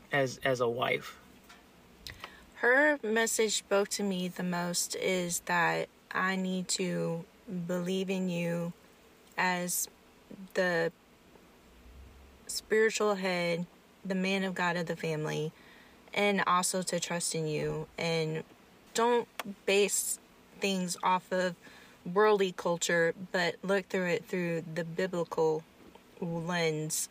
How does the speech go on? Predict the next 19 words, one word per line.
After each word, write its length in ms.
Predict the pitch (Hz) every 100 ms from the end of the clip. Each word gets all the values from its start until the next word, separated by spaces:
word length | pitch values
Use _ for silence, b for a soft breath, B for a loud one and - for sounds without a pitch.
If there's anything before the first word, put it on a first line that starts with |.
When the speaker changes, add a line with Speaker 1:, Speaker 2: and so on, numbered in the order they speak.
| -
Speaker 2:
of 120 | 170
what 180 | 170 175
the 80 | 175
Bible 280 | 165 165 160
says 240 | 160 160
about 340 | 156 160 156 -
marriage. 540 | 160 147 143 147 - - B B B B B -
That 180 | 208
was 200 | 247 254
really 240 | 202 208 190
what 220 | 185 180
stuck 280 | - 180 175
out 160 | 165 160
to 120 | 170
me 180 | 165 160
the 100 | 156
most, 460 | 160 156 147 -
in 120 | 160
that 280 | 160 156 156